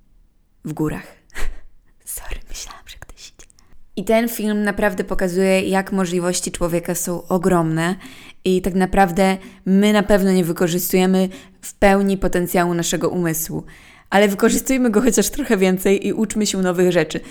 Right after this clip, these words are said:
Cokolwiek. Słuchaj, zawsze marzyłeś o otworzeniu podcastu, ale myślisz, że to się nie uda?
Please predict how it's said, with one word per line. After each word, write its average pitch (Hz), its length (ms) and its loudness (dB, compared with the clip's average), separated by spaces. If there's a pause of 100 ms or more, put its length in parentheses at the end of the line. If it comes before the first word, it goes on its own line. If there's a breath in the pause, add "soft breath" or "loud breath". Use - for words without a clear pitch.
(240 loud breath)
Cokolwiek. 190 640 4 (240 loud breath)
Słuchaj, 190 440 2 (180)
zawsze 269 280 2
marzyłeś 226 400 4
o 202 200 4
otworzeniu 196 420 0
podcastu, 170 680 0
ale 175 280 2
myślisz, 190 360 -2
że 226 100 -4
to - 80 -6
się 185 140 0
nie 170 100 2
uda? 175 280 0